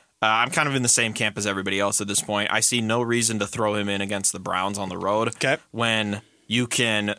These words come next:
Speaker 1: make him be the feature attraction for the next home game that they have against
Speaker 2: Yep.
Speaker 1: the Falcons.
Speaker 2: Yep.
Speaker 1: And if anything, maybe you help fill the seats a bit and get people excited about the return of Kyler Murray.
Speaker 2: Uh-huh.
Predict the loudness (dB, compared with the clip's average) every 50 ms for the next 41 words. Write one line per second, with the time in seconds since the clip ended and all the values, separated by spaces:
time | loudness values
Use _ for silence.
0 | -6 -4 0 0 0 0 0 -2 -2 -2 -2 -2 -2 -2 -2 -2 -4 -4 -2 -2
1 | -2 0 0 0 0 0 0 0 2 2 0 0 0 -2 -2 -2 -2 -4 -2 0
2 | 0 0 2 2 0 -2 -2 -4 -2 -2 -2 -2 -2 -2 -2 -2 -2 0 -2 -2
3 | -2 -2 -2 -2 0 2 2 2 2 2 0 -2 -2 0 0 0 2 2 0 0
4 | 0 -2 -2 0 2 2 0 0 -2 _ _ -8 -6 -2 0 2 2 2 2 2
5 | 0 0 2 0 0 0 0 -2 -4 -2 -2 -2 -2 -4 _ -4 -2 -2 0 0
6 | -2 0 0 2 2 2 0 0 0 0 0 0 0 0 0 0 0 0 0 0
7 | 0 -2 -2 -2 -4 -4 -4 -2 -2 0 0 0 0 0 -2 0 2 2 2 2
8 | 2 -2 -4 -4 -4 -4 -6 -4 -4 0 2 2 4 4 4 4 2 2 0 0
9 | 0 0 -2 -2 -2 -2 -2 -2 -4 -4 -4 -2 -2 -2 -2 -2 0 2 2 4
10 | 4 4 2 2 2 0 0 0 0 -2